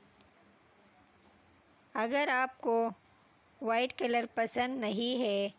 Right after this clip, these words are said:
तो आप एक बार इस video को देख ले, हो सकता है कि आपकी सोच बदल जाए। फ्रेंड्स,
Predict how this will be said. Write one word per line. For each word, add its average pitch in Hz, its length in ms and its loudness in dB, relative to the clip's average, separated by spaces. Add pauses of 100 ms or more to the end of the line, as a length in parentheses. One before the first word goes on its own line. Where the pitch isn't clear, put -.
(760)
तो 202 100 2 (140)
आप 302 220 -2
एक 226 240 -2
बार 240 260 0
इस 247 240 -4
video 247 400 2
को 226 280 0 (640)
देख 226 380 0
ले, 190 160 -2 (580)
हो 220 160 -2
सकता 240 400 -2
है 240 300 2 (1160)
कि 254 160 -2
आपकी 214 540 -2
सोच 220 520 -2 (180)
बदल 202 420 -4
जाए। 160 360 -6 (3000)
फ्रेंड्स, 254 460 -2